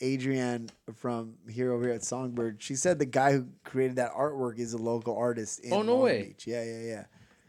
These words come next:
Speaker 2: Oh.
Speaker 1: And the Long Beach sticker is, says Long Beach, so.
Speaker 2: It's, this is my first Long Beach sticker right here.
Speaker 1: There
Speaker 2: Thank
Speaker 1: you,
Speaker 2: you so
Speaker 1: yes,
Speaker 2: much.
Speaker 1: that's right.
Speaker 2: Yeah.
Speaker 1: Throw it on. Well, shoot. With that being said,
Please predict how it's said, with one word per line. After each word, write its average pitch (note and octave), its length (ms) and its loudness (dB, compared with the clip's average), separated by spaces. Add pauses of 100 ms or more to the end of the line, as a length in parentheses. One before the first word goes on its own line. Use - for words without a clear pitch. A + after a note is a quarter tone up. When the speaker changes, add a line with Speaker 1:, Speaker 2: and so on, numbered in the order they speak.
(140)
Speaker 2:
Oh. F#2 100 -6
Speaker 1:
And B2+ 280 0
the A#2+ 80 2
Long C3+ 300 0
Beach B2+ 320 0
sticker C#3+ 520 0
is, A2 300 -2
says - 540 0
Long C3+ 240 2
Beach, A2+ 340 -6
so. G#2 120 -6
Speaker 2:
It's, A2+ 280 -2
this A#2+ 140 -2
is - 80 -10
my B2 100 2
first B2 320 -4
Long A2 200 0
Beach G2 140 -2
sticker A2 380 -6
right C3 140 -2
here. D#3 260 -6
Speaker 1:
There A#2 160 -6
Speaker 2:
Thank G#2 140 0
Speaker 1:
you, A#2+ 60 -2
Speaker 2:
you A2 80 -2
so A#2+ 180 2
Speaker 1:
yes, E3 520 6
Speaker 2:
much. A#2 80 -4
Speaker 1:
that's B2+ 220 -4
right. C#3 380 4
Speaker 2:
Yeah. A2 540 0 (1160)
Speaker 1:
Throw B2 240 -2
it C#3+ 80 2
on. F3+ 260 2
Well, D#3 140 6 (400)
shoot. G3 500 -2 (140)
With C#3+ 140 -6
that D#3+ 240 2
being F#3 220 2
said, G3 580 4